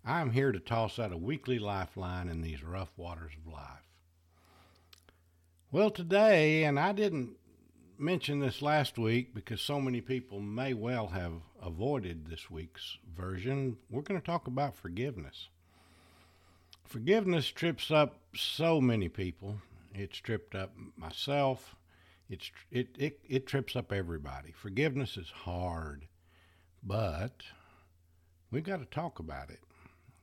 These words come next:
because forgiveness is huge. I can't even list the number of Bible verses that talk about forgiveness. I've attached several to the podcast, but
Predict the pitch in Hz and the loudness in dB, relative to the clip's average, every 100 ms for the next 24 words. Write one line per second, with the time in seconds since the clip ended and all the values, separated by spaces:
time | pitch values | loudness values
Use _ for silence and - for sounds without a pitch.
0 | - 87 - 104 92 92 90 82 82 - | -12 -10 -8 -6 -4 -4 -6 -6 -10 -12
1 | _ _ _ _ - 90 131 165 143 - | _ _ _ _ -12 -4 -2 -2 -4 -4
2 | 98 120 151 123 76 - - _ _ _ | -4 -2 -2 -4 -8 -14 -20 _ _ _
3 | _ _ _ _ _ _ 117 160 - - | _ _ _ _ _ _ 0 0 -2 0
4 | 151 143 139 139 120 117 107 98 113 104 | 2 2 4 4 4 4 2 0 -4 -2
5 | 101 120 135 101 - - - 98 92 95 | 2 6 8 6 0 -8 -4 0 2 2
6 | 92 90 98 90 87 78 85 82 - - | 2 0 -2 -4 -4 -6 -10 -14 -16 -4
7 | 92 101 90 82 82 90 - 92 82 - | 0 2 0 -2 -2 -4 -4 -6 -6 -8
8 | 92 - 90 - 80 85 - 80 78 87 | -10 -6 -6 -6 -10 -10 -12 -16 -10 -10
9 | 80 82 80 - _ _ _ - - _ | -10 -12 -14 -18 _ _ _ -20 -20 _
10 | _ 110 120 90 117 110 107 - 110 104 | _ -2 -2 -2 -2 -2 -2 -2 0 0
11 | 107 98 95 101 82 85 78 - 98 98 | 2 0 -2 -2 -4 -4 -8 -4 -2 -2
12 | - 98 95 98 90 - 87 82 80 | -2 -2 0 -2 -4 -8 -6 -4 -6